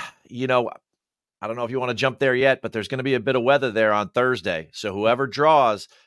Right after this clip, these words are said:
that Seaside on Thursday is gonna have a much more difficult day than the people on Plantation, which is a little bit more tree lined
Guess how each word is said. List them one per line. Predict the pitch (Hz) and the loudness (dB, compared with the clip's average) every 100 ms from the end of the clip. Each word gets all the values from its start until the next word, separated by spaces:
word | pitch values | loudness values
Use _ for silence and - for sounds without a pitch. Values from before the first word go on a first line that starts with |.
| - | -8
that | 117 120 | -6 -6
Seaside | - 143 143 135 113 110 | -10 -12 -10 -6 -4 -4
on | 104 104 | -4 -6
Thursday | - 120 131 135 160 147 - | -4 -4 -4 -2 -2 -2 -8
is | 104 | -10
gonna | 113 | -4
have | 107 101 | -2 -2
a | |
much | 101 120 - | -2 -2 -2
more | 123 | -6
difficult | 104 113 - 113 90 | -4 -6 -4 -2 -2
day | 101 117 92 85 | 0 2 2 -4
than | 78 95 | -6 -8
the | 92 | -8
people | 113 110 98 | -8 -8 -4
on | 95 | -4
Plantation, | 85 101 95 - 110 - 87 | -4 -6 -6 -4 -6 -4 -8
which | 85 | -10
is | 98 | -8
a | 110 | -6
little | 123 139 139 | 0 2 4
bit | 131 113 | 4 2
more | 113 | 2
tree | 113 - 120 | 0 0 2
lined | 113 117 104 | 4 4 0